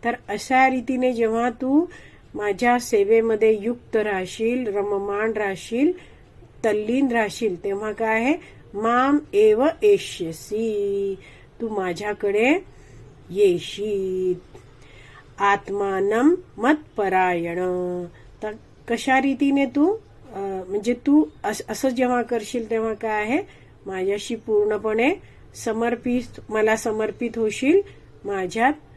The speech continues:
मतपरायण होशील, माझ्यामध्ये पूर्णपणे रममाण होशील. तर मतपरायण या शब्दाची व्याख्या सांगितली जाते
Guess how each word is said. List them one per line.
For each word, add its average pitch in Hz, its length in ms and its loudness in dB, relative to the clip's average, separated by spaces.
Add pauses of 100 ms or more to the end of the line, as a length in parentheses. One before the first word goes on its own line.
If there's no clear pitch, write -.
(360)
मतपरायण 202 840 -2
होशील, 180 760 -4
माझ्यामध्ये 185 640 -4
पूर्णपणे 196 720 0 (380)
रममाण 180 720 -2 (100)
होशील. 175 1080 -8 (400)
तर 262 60 -4
मतपरायण 254 1000 2 (220)
या 208 160 0
शब्दाची 214 600 -2
व्याख्या 196 480 -4
सांगितली 196 540 -4
जाते 196 380 -2